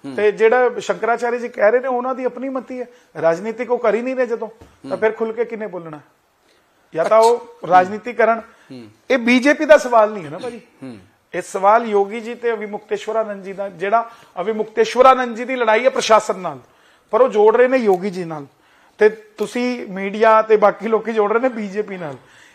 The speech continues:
Speaker 2: ਇਹ ਇੱਕ ਅਭਿਮੁਕਤੇਸ਼ਵਰ ਆਨੰਦ ਜੀ ਦੀ ਆਪਣੀ ਲੜਾਈ ਹੈ ਪਰਸਨਲ,
Speaker 1: ਹੂੰ।
Speaker 2: ਜਿਹੜਾ ਉਹ ਨਹਾਉਣਾ ਚਾਹੁੰਦੇ, ਨਹੀਂ ਨਹਾਉਣਾ ਚਾਹੁੰਦੇ। ਦੇਸ਼ 'ਚ ਹੋਰ
Speaker 1: ਤੁਹਾਨੂੰ
Speaker 2: ਵੀ
Speaker 1: ਲੱਗਦਾ ਵੀ ਮਸਲਾ ਇਕੱਲਾ ਇਸ਼ਨਾਨ ਦਾ ਹੀ ਹੈ ਹੁਣ?
Speaker 2: ਹੋਰ ਕੀ ਹੈ? ਹੋਰ ਕੋਈ ਮਸਲਾ ਹੀ ਨਹੀਂ ਹੈ।
Speaker 1: ਪੂਰੇ ਦੇਸ਼ ਦੇ ਵਿੱਚ ਬਵਾਲ ਹੈ। ਉਹ ਤਾਂ ਕਹਿੰਦੇ ਨੇ ਕਿ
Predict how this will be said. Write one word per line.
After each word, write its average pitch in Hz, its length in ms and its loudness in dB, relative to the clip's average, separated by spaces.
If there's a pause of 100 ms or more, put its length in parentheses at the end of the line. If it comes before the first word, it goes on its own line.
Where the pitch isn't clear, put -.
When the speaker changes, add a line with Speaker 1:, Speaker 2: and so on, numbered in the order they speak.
(100)
Speaker 2:
ਇਹ 262 160 4
ਇੱਕ 302 300 -2
ਅਭਿਮੁਕਤੇਸ਼ਵਰ 220 680 -4
ਆਨੰਦ 247 300 -2
ਜੀ 240 60 -10
ਦੀ 247 160 -8
ਆਪਣੀ 226 380 -4
ਲੜਾਈ 202 320 -2
ਹੈ 220 60 -2
ਪਰਸਨਲ, 208 540 -6 (200)
Speaker 1:
ਹੂੰ। 240 120 -16
Speaker 2:
ਜਿਹੜਾ 208 200 0
ਉਹ 240 100 2
ਨਹਾਉਣਾ 220 340 0
ਚਾਹੁੰਦੇ, 226 340 -2
ਨਹੀਂ 220 260 -6
ਨਹਾਉਣਾ 233 220 -2
ਚਾਹੁੰਦੇ। 196 220 -8
ਦੇਸ਼ 208 360 2
'ਚ - 80 -4
ਹੋਰ 160 160 -4
Speaker 1:
ਤੁਹਾਨੂੰ 180 240 2
Speaker 2:
ਵੀ 269 60 -2
Speaker 1:
ਲੱਗਦਾ 156 260 2
ਵੀ 247 140 -4
ਮਸਲਾ 202 380 -4
ਇਕੱਲਾ 190 260 -2
ਇਸ਼ਨਾਨ 170 400 -4
ਦਾ 165 80 -4
ਹੀ 156 160 -10
ਹੈ 135 40 -12
ਹੁਣ? 117 140 -16
Speaker 2:
ਹੋਰ 208 300 6
ਕੀ 277 180 -4
ਹੈ? 247 160 -4 (500)
ਹੋਰ 196 160 -2
ਕੋਈ 247 120 -2
ਮਸਲਾ 254 300 0
ਹੀ 294 60 2
ਨਹੀਂ 294 200 -6
ਹੈ। 277 60 -10 (800)
Speaker 1:
ਪੂਰੇ 175 240 -6
ਦੇਸ਼ 147 320 -10
ਦੇ 196 100 -4
ਵਿੱਚ 196 200 -10
ਬਵਾਲ 165 380 -2
ਹੈ। 175 80 -2
ਉਹ 175 140 -6
ਤਾਂ 196 100 -6
ਕਹਿੰਦੇ 208 300 -6
ਨੇ 220 140 -8
ਕਿ 185 300 -8